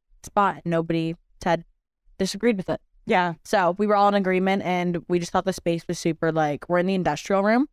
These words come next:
Speaker 1: So it's a super, like, organic-y feel, like, look, and, like, everyone here for it.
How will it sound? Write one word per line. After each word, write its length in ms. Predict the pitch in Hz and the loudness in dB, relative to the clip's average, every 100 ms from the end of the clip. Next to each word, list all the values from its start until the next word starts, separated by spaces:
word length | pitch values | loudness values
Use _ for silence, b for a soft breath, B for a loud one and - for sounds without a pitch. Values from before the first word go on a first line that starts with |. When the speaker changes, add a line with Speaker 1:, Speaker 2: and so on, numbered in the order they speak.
| _ _ _ - | _ _ _ -2
Speaker 1:
So 100 | 196 | -2
it's 80 | 196 | -2
a 40 | |
super, 520 | - 196 185 190 185 180 | -2 0 2 2 2 2
like, 320 | 175 165 - | 2 0 0
organic-y 920 | 190 185 160 180 180 180 175 - 175 165 - | 0 0 -4 -4 -2 -2 -4 -4 -6 -6 -6
feel, 460 | 170 170 165 170 | -2 0 2 0
like, 320 | 170 160 156 _ _ _ _ _ _ _ _ _ - | 0 0 -2 _ _ _ _ _ _ _ _ _ 0
look, 280 | 170 196 226 | 0 2 0
and, 120 | 185 | -2
like, 120 | 175 | -2
everyone 520 | 175 170 175 165 160 165 _ _ | -2 -2 0 -2 -4 -8 _ _
here 120 | 170 160 | -8 -8
for 220 | 156 | -10
it. 60 | 156 | -14